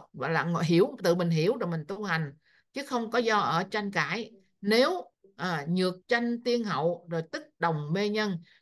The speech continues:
Nếu mà mình tranh là trước sau, hoặc là có thể nói ở đây trước sau, có thể mình nói là, à, bởi vì nói đồng đẳng nè,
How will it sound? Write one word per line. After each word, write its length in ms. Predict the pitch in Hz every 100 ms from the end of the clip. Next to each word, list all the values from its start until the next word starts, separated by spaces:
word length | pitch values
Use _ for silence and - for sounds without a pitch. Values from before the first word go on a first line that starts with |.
| -
Nếu 240 | 208 277
mà 160 | 277 175
mình 300 | 175 175 170
tranh 340 | 226 240 214 170 _ -
là 300 | 160 147 151 -
trước 260 | 240 330 -
sau, 500 | - 226 226 214 202 _ _ _
hoặc 200 | - 196
là 120 | 196 190
có 140 | 277
thể 180 | 262 185
nói 140 | 269
ở 240 | 254 220 196
đây 100 | 240
trước 240 | 269 320
sau, 340 | 262 226 214 - -
có 80 | 254
thể 120 | 220
mình 140 | 220
nói 120 | 226 262
là, 280 | 202 180 - _ _ _ _
à, 600 | - 131 170 165 170 165 -
bởi 120 | 185
vì 100 | 240
nói 140 | 226
đồng 200 | 214 196
đẳng 220 | 190 160 294
nè, 140 | 226